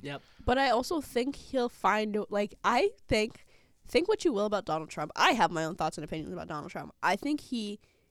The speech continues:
Speaker 2: has an uncanny ability to find a way to make it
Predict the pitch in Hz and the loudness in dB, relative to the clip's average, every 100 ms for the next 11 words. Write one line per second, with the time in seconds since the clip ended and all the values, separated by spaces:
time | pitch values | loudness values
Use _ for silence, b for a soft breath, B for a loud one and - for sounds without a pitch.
0 | _ _ 196 196 202 - 190 220 226 233 | _ _ 0 0 -2 -4 -4 -4 -4 -6
1 | 240 240 180 180 180 226 277 - _ _ | -2 -2 -2 -2 -4 -6 -8 -10 _ _
2 | - 240 - 175 185 202 185 185 170 156 | -12 -10 0 2 2 0 0 0 -4 -6
3 | - 143 | -6 -10